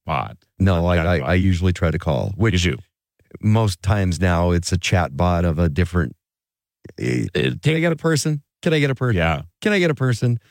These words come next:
Speaker 1: 'Cause they
Speaker 2: And
Speaker 1: just
Speaker 2: about,
Speaker 1: take you down.
Speaker 2: after about eight of 'em, you might actually get a person.
Speaker 1: So the reason I'm bringing this up, so I, I'm the other way. I will actually go onto their website and hope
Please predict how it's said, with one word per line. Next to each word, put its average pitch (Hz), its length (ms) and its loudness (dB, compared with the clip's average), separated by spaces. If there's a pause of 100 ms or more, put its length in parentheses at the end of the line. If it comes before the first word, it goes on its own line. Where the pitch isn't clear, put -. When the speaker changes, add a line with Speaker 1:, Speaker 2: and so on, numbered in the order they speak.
Speaker 1:
'Cause 87 100 0
they 98 80 4
Speaker 2:
And 139 60 2
Speaker 1:
just 139 100 2
Speaker 2:
about, 127 180 2
Speaker 1:
take - 40 -20
you 143 60 -14
down. 139 120 -4
Speaker 2:
after 139 240 0
about 117 260 2
eight 117 180 2
of 107 100 0
'em, 110 120 2
you 104 120 2
might 90 260 2
actually 85 320 0
get 71 120 -2
a 80 60 0
person. - 320 -4 (640)
Speaker 1:
So 180 160 0
the 170 100 0
reason 208 240 0
I'm 131 80 0
bringing 113 260 0
this 90 220 0
up, 90 240 -2
so 127 160 -4
I, 143 340 -2
I'm 156 120 0
the 107 100 2
other 107 160 2
way. 117 340 0
I 107 200 0
will 113 120 2
actually 92 360 -2
go 87 200 0
onto 87 340 0
their 82 180 2
website 82 720 0
and 80 160 -2
hope 107 340 -2